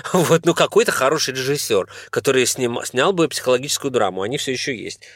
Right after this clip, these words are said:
Я думаю, просто и не приходит на ум, кто, кто бы <laughs> это мог быть. Вот. А, это могло бы быть. Но, э, просто я, честно, э, говорю о том, что визуальная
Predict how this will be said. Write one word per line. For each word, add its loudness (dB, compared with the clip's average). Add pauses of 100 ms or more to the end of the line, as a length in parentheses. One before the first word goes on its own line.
Я 0
думаю, -2
просто -6 (280)
и -12
не -6
приходит 0 (280)
на 0
ум, -2 (120)
кто, 0
кто 0
бы -4
<laughs> -12
это 2
мог -4
быть. -4 (320)
Вот. 4 (680)
А, 0 (960)
это 2
могло 4
бы 0
быть. -10
Но, 4
э, 0
просто 4
я, 4
честно, 0 (280)
э, 4
говорю 4
о 4
том, 2
что -2
визуальная 2